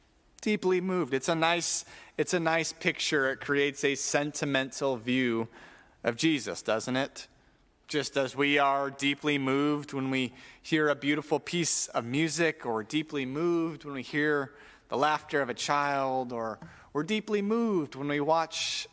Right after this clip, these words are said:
a sad movie, or deeply moved when we see a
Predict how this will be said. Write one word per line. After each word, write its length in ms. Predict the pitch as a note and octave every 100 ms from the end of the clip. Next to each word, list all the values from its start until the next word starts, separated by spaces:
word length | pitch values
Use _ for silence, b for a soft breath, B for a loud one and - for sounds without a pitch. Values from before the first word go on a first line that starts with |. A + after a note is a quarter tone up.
| -
a 60 |
sad 440 | - E3 D#3 D3+ C#3
movie, 760 | D3 E3 C#3 C3+ A#2 G2+ G2
or 300 | G2 - - -
deeply 340 | D3 C#3+ D3
moved 560 | C#3 C#3+ C#3 C3+ A2+ -
when 100 | B2+
we 100 | A#2+
see 380 | A2+ C#3+ C3 B2
a 240 | A#2 A2